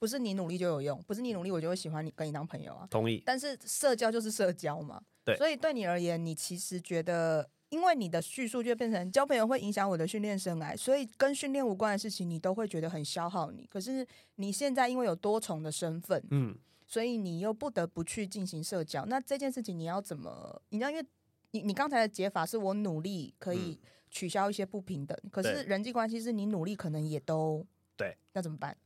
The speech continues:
Speaker 2: 就是，呃，这就变成说，我会试着做一些，可能会有讨好别人的部分存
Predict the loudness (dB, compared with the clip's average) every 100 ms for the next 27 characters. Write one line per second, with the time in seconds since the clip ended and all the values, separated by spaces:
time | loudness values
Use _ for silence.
0 | -4 4 4 4 2 2 2 4 4 4
1 | 2 0 -6 _ -20 -20 -20 _ _ _
2 | _ _ _ -4 2 4 6 6 4 2
3 | 0 -2 4 4 6 4 6 4 6 6
4 | 8 8 8 6 2 -6 _ _ _ _
5 | _ _ _ _ _ _ _ _ _ _
6 | _ _ _ _ _ _ _ 2 4 6
7 | 6 6 4 2 2 2 2 2 0 -6
8 | -6 0 4 4 2 -2 -4 0 0 2
9 | 2 2 2 -2 -8 _ _ _ _ _
10 | _ _ _ _ _ -20 -2 4 6 6
11 | 6 6 2 0 0 0 -2 -2 -4 -4
12 | -6 -10